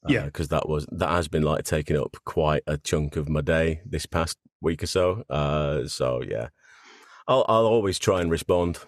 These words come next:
Speaker 1: uh, if I can. But yeah, hit me up anywhere.
Speaker 2: And how's your comfort levels now, now that the interview's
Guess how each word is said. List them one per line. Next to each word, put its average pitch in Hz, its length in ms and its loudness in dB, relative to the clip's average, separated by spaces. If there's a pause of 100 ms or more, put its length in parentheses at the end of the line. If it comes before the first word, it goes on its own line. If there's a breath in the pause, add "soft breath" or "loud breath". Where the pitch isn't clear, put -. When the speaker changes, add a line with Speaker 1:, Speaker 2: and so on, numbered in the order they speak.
(240)
Speaker 1:
uh, 78 280 0
if 76 120 -4
I 78 60 -4
can. 78 400 -2 (460 loud breath)
But 73 120 -2
yeah, 95 260 2 (260)
hit 69 120 0
me 87 100 4
up 85 140 0
anywhere. 90 440 0 (840 soft breath)
Speaker 2:
And 131 300 0 (180)
how's 160 320 2
your 160 100 2
comfort 143 460 -2
levels 123 360 0
now, 123 280 2
now 123 220 2
that 131 120 -2
the 123 160 2
interview's 110 600 -2